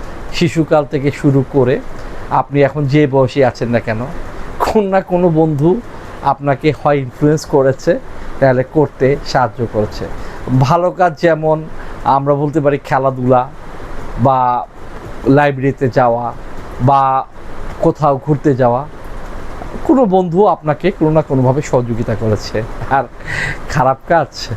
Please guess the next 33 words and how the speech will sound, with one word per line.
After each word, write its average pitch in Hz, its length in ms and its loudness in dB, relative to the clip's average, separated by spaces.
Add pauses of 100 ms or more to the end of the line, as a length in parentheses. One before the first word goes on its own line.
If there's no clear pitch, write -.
(320)
যেমন 135 360 2
প্রেম 135 260 2
করেছেন, 143 440 2 (720)
এখনকার 156 460 2
তো 208 60 4
এসএমএস 156 500 2
এর 131 80 2 (100)
যুগ, 110 120 0 (720)
কিন্তু 147 320 4 (100)
পাত্রী 156 400 0
যে 151 160 2
সিলেকশন 151 640 2
করবেন 131 320 2 (540)
বা 123 200 4
স্কুল 156 400 0
বয়সে 143 480 4 (460)
গার্লফ্রেন্ড 135 420 2
চুজ 147 180 0
করতে 147 300 2
কিন্তু 139 280 2
বন্ধুত্বের 123 500 2
একটা 127 300 2
ভূমিকা 123 320 2
থাকে। 107 340 -2 (540)
বন্ধুরাই 131 480 4 (140)
বলে 120 340 4
দেয়, 113 220 0 (500)
"ওই 123 160 2
মেয়েটা 127 360 2
তোর 127 200 0
সাথে 127 220 0 (100)
ভালোই 113 260 4
মানাবে।" 101 440 -2